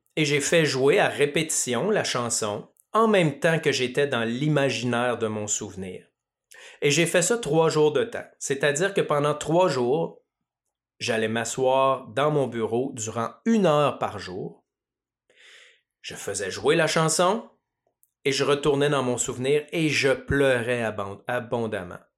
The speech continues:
Après trois jours, je pouvais écouter la chanson, je pouvais être dans mon souvenir et ça ne me faisait plus rien. Je n'avais plus d'émotion. J'avais littéralement vidé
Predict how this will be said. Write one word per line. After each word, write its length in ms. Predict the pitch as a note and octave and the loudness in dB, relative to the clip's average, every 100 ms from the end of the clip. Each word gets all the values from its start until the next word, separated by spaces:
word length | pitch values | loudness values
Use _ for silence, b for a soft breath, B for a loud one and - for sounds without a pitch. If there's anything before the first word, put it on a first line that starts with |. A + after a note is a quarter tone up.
| _ _ _ B B B B B _ _ _ - | _ _ _ B B B B B _ _ _ 0
Après 300 | G#3 A3 A3 | 2 2 4
trois 280 | G3+ F3+ | 4 4
jours, 420 | D3 D3 E3 G3 G3+ | 4 4 4 0 -2
je 120 | D3 | -2
pouvais 760 | C#3 C#3 A#2+ C3 B2+ G#2+ - _ - | -2 -4 0 2 2 -2 -6 _ -4
écouter 500 | A#3+ A#3+ G#3 G#3 F#3+ | -2 -2 -2 2 4
la 120 | D#3+ | 2
chanson, 840 | - C3+ B2+ C#3+ C3 C3 G3 A3 _ _ _ _ _ _ _ - | 2 0 0 -2 0 0 -2 -8 _ _ _ _ _ _ _ -8
je 140 | C3 | -8
pouvais 420 | A#2+ - A#2 A#2 A2 | -8 -4 -2 -2 -4
être 200 | A#2+ A2+ | -6 -2
dans 160 | A2 | -4
mon 180 | G#2 G#2 | -4 -4
souvenir 800 | - D#3 C#3 A#2 A2 A#2 C#3 - _ _ - | -4 -2 -2 -2 -2 -4 -8 -12 _ _ -4
et 100 | B2+ | -2
ça 260 | - A#2 | -2 -2
ne 160 | A2 G#2+ | -2 -4
me 180 | G#2+ G#2+ | -2 -4
faisait 600 | - A2 G#2+ A#2 B2 - | -2 -2 0 0 -2 -4
plus 440 | - A#2 B2 C3+ - | -12 -6 -6 -6 -12
rien. 440 | G#2+ - F#2+ F#2+ F#2 _ _ _ _ _ B B - | -16 -14 -12 -12 -14 _ _ _ _ _ B B -2
Je 140 | C3 | 0
n'avais 340 | B2+ B2 B2 | 2 2 0
plus 340 | B2 - C#3+ D3 | -2 -6 -6 -4
d'émotion. 600 | A#2+ A2+ G#2 - G2+ - B B B | -4 -4 -6 -8 -10 -14 B B B
J'avais 420 | B2 D3 C#3 D#3+ | 0 2 2 2
littéralement 840 | D#3 F#3 A3 G#3+ E3+ C#3+ C3+ D3 D#3 B2 | 4 2 2 4 4 4 2 2 0 -6
vidé 1040 | A2+ A#2+ C#3+ A#3+ G3+ D#3+ C3 D3+ A#3 - | -12 -6 -2 0 0 2 2 0 -6 -14